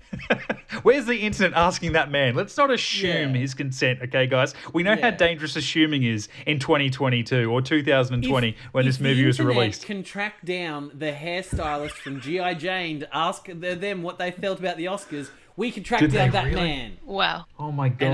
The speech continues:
Speaker 2: ask
Speaker 1: Was
Speaker 2: him
Speaker 1: that a
Speaker 2: what he
Speaker 1: thing?
Speaker 2: thought.
Speaker 1: Is that
Speaker 2: Yeah.
Speaker 1: a thing? Did that happen?
Speaker 2: People, people found the hairstylist from
Speaker 1: Oh
Speaker 2: G I
Speaker 1: my
Speaker 2: Jane and asked them what they
Speaker 1: God.
Speaker 2: thought of the Oscars.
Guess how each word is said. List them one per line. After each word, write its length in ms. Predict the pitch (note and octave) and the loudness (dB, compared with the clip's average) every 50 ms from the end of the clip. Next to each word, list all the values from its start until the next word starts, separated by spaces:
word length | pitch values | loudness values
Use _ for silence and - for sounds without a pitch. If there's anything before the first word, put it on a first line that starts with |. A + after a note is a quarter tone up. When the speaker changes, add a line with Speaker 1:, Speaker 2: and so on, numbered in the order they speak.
| C3+ C3+ | 2 2
Speaker 2:
ask 120 | C3 C3 - | 2 2 2
Speaker 1:
Was 100 | D3 C#3 | 0 4
Speaker 2:
him 60 | A#2+ | 4
Speaker 1:
that 140 | E3+ F3 F#3+ | 4 4 4
a 40 | |
Speaker 2:
what 80 | G3 - | 4 2
he 80 | C#3 B2 | 0 2
Speaker 1:
thing? 380 | D#3+ D#3+ D#3+ E3+ F#3 G3 A3 A3+ | 4 6 6 6 4 2 0 0
Speaker 2:
thought. 80 | - - - _ _ - - | -2 -6 -14 _ _ -10 2
Speaker 1:
Is 220 | E3 F3 E3+ C#3 C3 | 4 4 4 6 4
that 180 | F3 F3 F#3+ | 4 6 6
Speaker 2:
Yeah. 60 | G3+ | 6
Speaker 1:
a 120 | - - - | 4 4 2
thing? 200 | - D3 D#3 D#3+ | 0 2 4 4
Did 140 | E3 E3+ D3+ | 4 4 6
that 120 | F3 E3+ | 4 4
happen? 320 | E3 D#3+ D3+ D3 - G3 | 4 2 2 2 4 4
Speaker 2:
People, 440 | G#3+ A3+ A3+ - - F#3+ F#3 F3+ E3+ | 4 4 2 2 0 2 2 2 0
people 360 | E3+ - D#3+ E3 E3 F3 E3+ | -2 -2 -4 -4 -4 -4 -6
found 420 | D#3+ - - D#3+ D3+ D3+ D3+ D3+ D3 | -6 -4 -2 0 0 2 0 0 -4
the 60 | C#3+ | -4
hairstylist 720 | C3 C3+ C3+ C#3 C#3+ C#3 - D#3 C3+ C#3+ C#3 C3+ C3+ C3 - | -4 -4 -4 -4 -4 -4 -4 -2 0 0 0 -2 -4 -6 -6
from 160 | - C3+ D3 | -6 -4 -2
Speaker 1:
Oh 160 | C#3+ C#3+ C#3 | 0 0 2
Speaker 2:
G 140 | C3+ C3 B2+ | 2 2 2
I 20 | |
Speaker 1:
my 140 | C3 C3 C3+ | 2 2 0
Speaker 2:
Jane 460 | C3 - A#2+ A#2+ B2 B2 A#2+ A#2+ A#2 | -2 -4 -4 -4 -4 -4 -6 -6 -8
and 180 | A#2 - A#2+ A#2+ | -10 -8 -8 -6
asked 280 | A#2 A#2+ B2+ B2 - - | -6 -6 -6 -8 -8 -8
them 80 | B2+ A#2 | -8 -2
what 320 | A2+ F3 E3 D#3 D3 D3 | 0 0 2 2 2 2
they 60 | C#3+ C3 | 0 0
Speaker 1:
God. 160 | A#2 G#2 F#2 | 0 -2 -2
Speaker 2:
thought 240 | - A#2 A#2 A#2 A#2 | -4 -4 -4 -4 -6
of 120 | A2 G#2 | -6 -8
the 100 | A2+ A2+ | -8 -6
Oscars. 760 | A2 A2 A2 - - - G#2+ F#2+ F2+ F#2+ - - - - - | -6 -6 -8 -10 -12 -12 -12 -12 -12 -14 -16 -18 -20 -20 -20